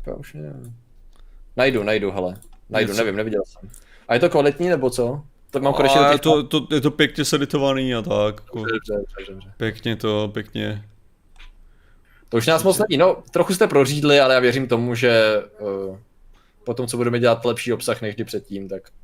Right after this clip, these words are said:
Speaker 1: eh, tak to zase vzroste.
Speaker 2: Jo, jo, takže když tak to, když tak za to
Speaker 1: Jenom
Speaker 2: může
Speaker 1: na těmi prostě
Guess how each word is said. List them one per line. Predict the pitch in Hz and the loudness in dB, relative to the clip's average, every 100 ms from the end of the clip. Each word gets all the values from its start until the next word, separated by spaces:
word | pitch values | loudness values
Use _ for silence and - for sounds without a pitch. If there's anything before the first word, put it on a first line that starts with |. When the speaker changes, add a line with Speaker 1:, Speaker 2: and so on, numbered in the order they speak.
| 160 | -4
Speaker 1:
eh, | 160 143 131 123 113 107 104 _ _ - _ - - | 0 0 2 2 2 0 -6 _ _ -20 _ -20 -20
tak | 113 | -20
to | - | -16
zase | 101 - | -12 -10
vzroste. | 98 98 - - 98 - - - - | -10 -12 -14 -18 -18 -18 -18 -16 -6
Speaker 2:
Jo, | 110 107 101 | -2 0 0
jo, | 101 107 113 | -2 -6 -10
takže | 110 107 | -10 -6
když | 110 - | -6 -4
tak | 113 - | -4 -4
to, | 104 | -4
když | 101 101 | -4 -4
tak | 113 104 | -6 -8
za | - 110 | -10 -8
to | 120 | 0
Speaker 1:
Jenom | 120 147 | 2 4
Speaker 2:
může | |
Speaker 1:
na | 170 | 4
těmi | 170 185 | 4 0
prostě | 165 - | 0 -4